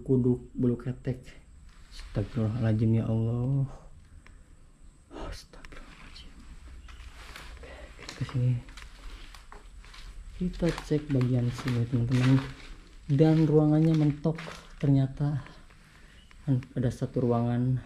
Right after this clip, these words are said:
kayaknya di ruangan itu mungkin, tapi bilangnya si ruangan itu tuh tadi tuh. Kayak ngeri banget nih lihat nih. Akar-akarnya juga.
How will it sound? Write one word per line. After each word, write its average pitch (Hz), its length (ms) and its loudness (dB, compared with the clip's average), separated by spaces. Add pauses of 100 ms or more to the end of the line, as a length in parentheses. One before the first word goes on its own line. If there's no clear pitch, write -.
(1000)
kayaknya 123 320 2
di 123 80 0
ruangan 117 240 0
itu 110 160 -2
mungkin, 135 480 0
tapi 143 320 -2 (160)
bilangnya 120 320 4
si 143 160 0
ruangan 127 160 4
itu 139 160 0
tuh 156 160 -2
tadi 143 240 0
tuh. 151 140 -4 (3000)
Kayak 113 240 0
ngeri 117 80 -2
banget 113 480 2
nih 120 160 2
lihat 117 160 -2
nih. 123 160 2 (2250)
Akar-akarnya 139 560 2
juga. 120 240 4